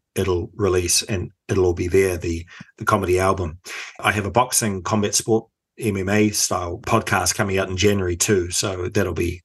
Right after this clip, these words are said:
that'll be all over my socials as well. But yeah, no, I'm looking forward to this. Uh, we do have a, um, new F M out in, um, South Auckland is going to run it as well. They're gonna house the album. What I'm gonna do as well is send emails to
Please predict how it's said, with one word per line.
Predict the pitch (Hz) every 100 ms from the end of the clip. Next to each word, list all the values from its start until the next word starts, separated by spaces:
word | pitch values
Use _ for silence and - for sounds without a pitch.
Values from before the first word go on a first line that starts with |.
| _
that'll | 110 92
be | 87 85
all | 101 90
over | 87 87 87 -
my | 92
socials | - 95 90 - 95 87
as | 92
well. | - 95 87 - - - - -
But | 101 92 - -
yeah, | 120 - - -
no, | 139
I'm | 131
looking | 139 135
forward | 127 139
to | 107
this. | 117 147 -
Uh, | - 104
we | 120
do | 131
have | 117
a, | 117 117
um, | 107 104 107 123 -
new | 120 123
F | 107
M | 120 120 110
out | 104 98
in, | 104 104
um, | 101 98 101 127
South | - - 104
Auckland | 110 104 107 95
is | 92
going | 113 101 95
to | 98
run | 95 92
it | - - -
as | 92
well. | 101 95 87 - -
They're | 110
gonna | 104 92
house | 98 101 98 - - _ _ _ _
the | 117
album. | 98 95 95 113 143 _ - - -
What | 147 139 147
I'm |
gonna | 139 135 123
do | 143
as | 117
well | 110 147 113 110 _ -
is | 120 113 -
send | - 135 117
emails | 113 120 120 113 110 -
to | 120 113